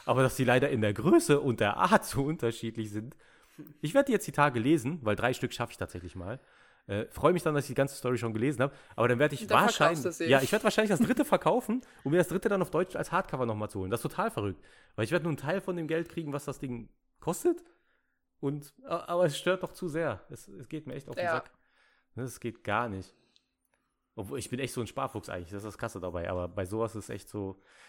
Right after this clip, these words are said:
Speaker 1: Ich hatte, ich muss aber auch sagen, ich hatte Batman Damned eins, hatte ich, äh, das Normal und das Variant auf Englisch gehabt <laughs> und hab das dann für exorbitante, ja, ich sag, ich sag jetzt nicht
Speaker 2: Oh.
Speaker 1: genau, aber unter zweihundert Euro für beide Hefte bekommen.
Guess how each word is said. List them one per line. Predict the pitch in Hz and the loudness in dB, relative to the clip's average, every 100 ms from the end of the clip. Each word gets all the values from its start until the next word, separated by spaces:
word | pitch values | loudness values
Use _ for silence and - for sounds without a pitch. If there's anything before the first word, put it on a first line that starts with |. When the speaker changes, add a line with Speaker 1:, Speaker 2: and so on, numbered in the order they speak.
| - | -10
Speaker 1:
Ich | 104 | -4
hatte, | 147 139 | -2 -2
ich | 113 | -2
muss | 131 | -2
aber | 147 | 2
auch | 127 | 0
sagen, | 107 127 | 0 -2
ich | 127 | -2
hatte | 123 | -6
Batman | 110 117 - 110 | -4 -4 -2 -2
Damned | 113 110 - | -2 -2 -2
eins, | 110 131 143 | -2 -2 -4
hatte | 123 123 | -6 -8
ich, | - | -10
äh, | 120 110 107 107 | -6 -4 -2 -4
das | 104 - | -6 -6
Normal | 101 95 104 120 | -4 -2 0 0
und | 107 | -2
das | 107 | -4
Variant | 107 101 104 113 | -6 -4 -4 -6
auf | - | -8
Englisch | - 120 110 - | -8 -8 -8 -8
gehabt | 95 127 - _ - | -6 -6 -10 _ -16
<laughs> | - - - - | -16 -14 -16 -12
und | 120 | -8
hab | 120 | -8
das | - 104 | -8 -8
dann | 110 | -10
für | 107 - | 0 4
exorbitante, | - - 123 110 104 117 117 113 107 - _ _ _ _ _ _ _ _ - | 4 2 -4 -4 -2 -2 -2 -4 -4 -6 _ _ _ _ _ _ _ _ -8
ja, | 92 98 - | -2 -2 4
ich | 359 381 | 4 6
sag, | 120 | 0
ich | 131 | 0
sag | 156 | 0
jetzt | 170 - | 0 2
nicht | - | 2
Speaker 2:
Oh. | |
Speaker 1:
genau, | 120 120 156 | 4 4 4
aber | 120 117 - - - | 6 4 2 -12 -6
unter | 156 160 147 | 0 4 4
zweihundert | - 139 135 131 120 | 6 6 6 6 2
Euro | - 127 123 | 2 2 0
für | 117 | 0
beide | 104 110 110 | 2 2 2
Hefte | 120 - | 0 -4
bekommen. | 101 - 95 113 | -8 -6 -6 -8